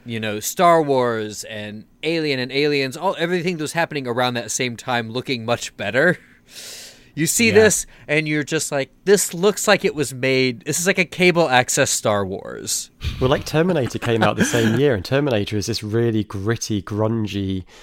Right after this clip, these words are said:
Speaker 3: sci-fi, like, kind of pessimistic sci-fi.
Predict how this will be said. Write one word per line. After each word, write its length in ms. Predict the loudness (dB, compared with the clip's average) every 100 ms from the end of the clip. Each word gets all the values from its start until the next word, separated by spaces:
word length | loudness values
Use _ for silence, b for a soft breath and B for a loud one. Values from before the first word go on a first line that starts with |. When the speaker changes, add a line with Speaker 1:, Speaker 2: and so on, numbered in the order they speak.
| b -12
Speaker 3:
sci-fi, 760 | -2 2 2 2 -2 -2 -2
like, 260 | -4 -6 -4
kind 160 | -6
of 100 | -6
pessimistic 600 | -4 -2 0 -2 -4 -10 -6
sci-fi. 500 | -6 -4 -8 -8